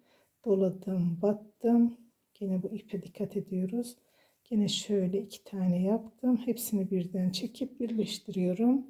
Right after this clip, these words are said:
Yine iki zincir çekip yine aynı şekilde doladım, battım, çektim, doladım, çektim ve birleştirdim ve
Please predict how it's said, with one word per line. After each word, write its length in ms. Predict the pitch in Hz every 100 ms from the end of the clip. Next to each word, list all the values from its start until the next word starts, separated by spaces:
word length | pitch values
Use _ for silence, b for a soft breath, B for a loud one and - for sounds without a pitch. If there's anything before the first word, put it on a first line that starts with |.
| B B B B -
Yine 220 | 220 196
iki 220 | - 190
zincir 440 | 180 180 175 180
çekip 560 | - 240 226 240 233 - _ _ _ _ _ _
yine 180 | 220 196
aynı 240 | 208 196 185
şekilde 840 | - 190 - 190 175 185 185 -
doladım, 680 | 214 233 226 233 240 240 - -
battım, 500 | 208 196 - - 185
çektim, 800 | - 226 - - - 220 226 220
doladım, 480 | 220 196 190 202 202
çektim 720 | - 208 - - 220 247 240 B B B B 226
ve 140 | 190
birleştirdim 1300 | 233 233 233 233 - - 240 240 - 262 269 285 - - _ _ _ _ _ _ _ _ _ _ _ _ _ _ -
ve 380 | 220 220 247